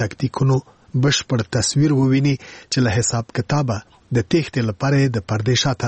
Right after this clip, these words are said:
عملي کوي. لویدیځ پر ګڼ شمېر شتمنو روسانو د لومړي ځل لپاره په دوه زره څوارلسم کال کې وروسته له هغه بندیزونه ولګول چې مسکو د اوکراین اړونده کریمیا ټاپو وزمه له خپل قلمرو سره ضمیمه کړه. د تیر دوه زره دوه ویشتم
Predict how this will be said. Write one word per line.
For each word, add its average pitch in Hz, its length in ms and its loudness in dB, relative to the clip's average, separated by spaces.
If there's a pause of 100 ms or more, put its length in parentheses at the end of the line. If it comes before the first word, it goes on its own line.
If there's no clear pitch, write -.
(120)
عملي 127 320 2
کوي. 135 240 2 (760)
لویدیځ 131 360 2 (140)
پر 139 120 0
ګڼ 135 260 0
شمېر 135 260 0
شتمنو 131 460 2
روسانو 135 420 0 (400)
د 143 120 2
لومړي 160 300 2
ځل 123 160 0
لپاره 117 300 -2 (200)
په 131 180 0
دوه 127 180 4
زره 123 220 0
څوارلسم 123 440 0 (100)
کال 131 200 0
کې 135 120 -4
وروسته 123 380 0
له 110 120 2
هغه 131 140 2 (100)
بندیزونه 113 540 0
ولګول 151 460 2
چې 151 100 2 (520)
مسکو 139 420 0 (120)
د 131 180 0
اوکراین 131 420 0 (120)
اړونده 127 380 2 (120)
کریمیا 127 300 2 (120)
ټاپو 120 320 -2
وزمه 139 300 0 (340)
له 117 140 0
خپل 156 200 2 (140)
قلمرو 113 480 0
سره 117 240 0
ضمیمه 127 360 2
کړه. 123 140 0 (400)
د 127 140 2
تیر 135 180 2
دوه 131 200 2
زره 131 200 2
دوه 123 160 4
ویشتم 143 240 2